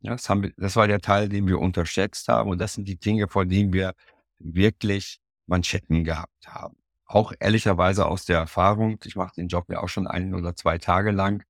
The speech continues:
Ich habe noch nie einen Relaunch gemacht von irgendeiner Webseite oder irgendein Angebot, wo ein User gesagt hatte, „Das ist aber schön.“ Da habe ich mich aber den ganzen Tag drauf gefreut, sondern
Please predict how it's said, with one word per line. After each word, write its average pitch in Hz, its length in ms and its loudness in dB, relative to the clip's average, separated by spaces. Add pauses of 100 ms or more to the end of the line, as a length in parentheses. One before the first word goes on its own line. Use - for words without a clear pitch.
(460)
Ich - 160 -6
habe 98 120 0
noch 92 140 0
nie 107 180 2
einen 90 160 2
Relaunch 98 480 0
gemacht 95 400 -2
von 76 300 -8
irgendeiner 95 600 -2
Webseite 90 520 -2
oder 80 260 -4
irgendein 92 400 -2
Angebot, 90 640 -4
wo 76 40 2
ein 82 220 -2
User 92 240 2
gesagt 85 460 -2
hatte, 90 320 -2 (100)
„Das 92 180 -4
ist - 140 -6
aber 98 160 4
schön.“ 80 400 0
Da 87 100 0
habe 107 100 2
ich - 120 -6
mich 95 140 -4
aber 87 140 0
den 87 100 -2
ganzen 95 340 -2
Tag - 240 -2
drauf 87 280 0
gefreut, 101 600 0
sondern 92 320 -6